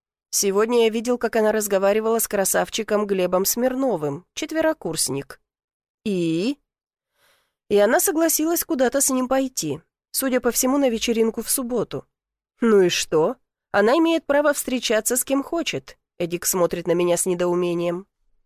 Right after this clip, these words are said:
«Знаю, признаю. Но потом я...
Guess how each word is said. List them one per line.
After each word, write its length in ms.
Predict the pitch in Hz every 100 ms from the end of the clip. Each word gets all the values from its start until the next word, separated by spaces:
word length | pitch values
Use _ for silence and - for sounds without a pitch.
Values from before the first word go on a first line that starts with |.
| _ _ _ _ _ _ _ _ -
«Знаю, 680 | 196 220 208 175 175 240 269 _ _
признаю. 640 | 254 247 247 247 247 247 - _ _ _ 226
Но 260 | 226 233
потом 380 | 240 226 311 311
я... 400 | 254 269 269